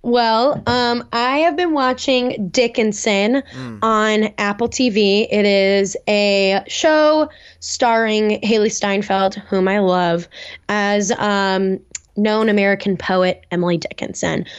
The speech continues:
Speaker 1: Um, it has a couple seasons out. It's great because it's, like, similar to, um, I've watched The Great and I've talked about it on this podcast. Um, it's kind of like a, gives a little bit of, like, modern speech and fun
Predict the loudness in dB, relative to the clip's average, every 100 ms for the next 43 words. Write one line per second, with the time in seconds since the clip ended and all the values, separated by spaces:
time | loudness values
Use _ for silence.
0 | -20 -20 _ -2 0 0 0 -2 -2 0
1 | 0 -2 -2 -2 0 2 2 2 2 0
2 | -2 -10 -20 -20 -8 -2 -2 -4 -8 -6
3 | 2 2 2 -2 -2 0 -2 0 -2 -2
4 | -2 0 2 2 0 0 2 4 4 2
5 | 2 0 2 0 0 0 -2 -8 0 0
6 | 0 -4 -2 0 2 0 -2 -2 -4 -2
7 | -2 0 0 0 -2 -10 -16 -20 -10 -4
8 | -4 -2 -2 -2 -2 -8 -16 -20 -14 -4
9 | -2 0 -2 -2 -2 0 0 0 -2 0
10 | 0 -2 -6 -20 _ -20 _ _ _ -20
11 | -20 -20 -20 _ 0 2 2 2 2 4
12 | 2 2 2 0 -2 -12 _ _ -2 2
13 | 2 0 0 -2 -4 -8 -10 -4 -2 -2
14 | -2 -6 -2 -2 -2 -2 -2 0 -2